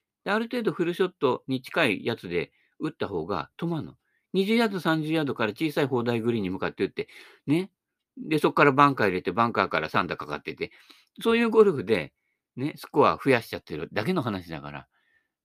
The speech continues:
ね、急がば回れですよ。うん、コンビニの中抜けね、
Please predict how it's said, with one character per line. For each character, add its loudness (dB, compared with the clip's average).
ね、 -2
急 2
が 0
ば -4
回 -2
れ -14
で -12
す -14
よ。 -14
う -6
ん、 -8
コ -4
ン -4
ビ -6
ニ -4
の -4
中 -4
抜 -8
け -10
ね、 -4